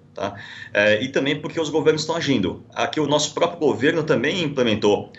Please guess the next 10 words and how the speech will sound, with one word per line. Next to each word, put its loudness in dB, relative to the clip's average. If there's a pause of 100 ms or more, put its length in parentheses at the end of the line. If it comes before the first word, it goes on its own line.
(240)
é, 0 (580)
é -4
uma -2
política -2
fiscal 2
também -2
interessante, 0 (380)
tá? -2
Eu 4
acho 0